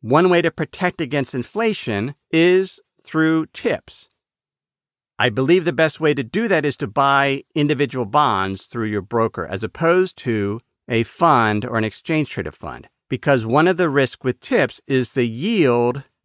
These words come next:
could go up. And we saw this during the great financial crisis. The yield on tips was close to zero, and within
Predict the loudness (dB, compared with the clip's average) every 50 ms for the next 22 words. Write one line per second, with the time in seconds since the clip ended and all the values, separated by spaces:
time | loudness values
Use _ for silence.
0 | _ -2 -2 -2 0 2 0 0 2 2 2 0 0 -2 -4 -6 -6 -4 -4 -4
1 | -4 -2 0 0 2 2 0 -2 -2 0 0 0 2 0 0 0 0 0 0 -2
2 | -4 -2 -2 -2 -2 -4 -6 -10 -6 -4 -4 -4 -4 -6 -10 -12 -10 -4 -4 -4
3 | -2 -2 0 2 2 4 4 4 2 0 -2 -8 _ _ _ _ _ -4 -2 -2
4 | -2 0 0 0 0 0 -2 -6 -6 -4 -2 0 0 0 0 -2 -6 -4 -4 -2
5 | 0 2 4 4 4 2 0 -2 -2 -2 0 0 -2 0 0 -2 0 0 -2